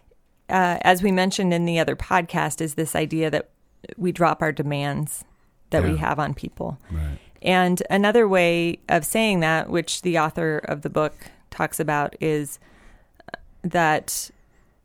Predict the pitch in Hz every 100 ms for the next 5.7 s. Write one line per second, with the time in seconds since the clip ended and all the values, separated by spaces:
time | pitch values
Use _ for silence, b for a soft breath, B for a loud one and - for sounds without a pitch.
0 | _ _ _ _ _ 185 190 175 165 _
1 | - 175 180 160 - - - 196 175 175
2 | 180 160 165 165 165 160 165 160 147 151
3 | 147 156 - - - 156 156 147 - 185
4 | - 165 - 180 180 180 202 - 269 208
5 | 185 165 170 151 151 151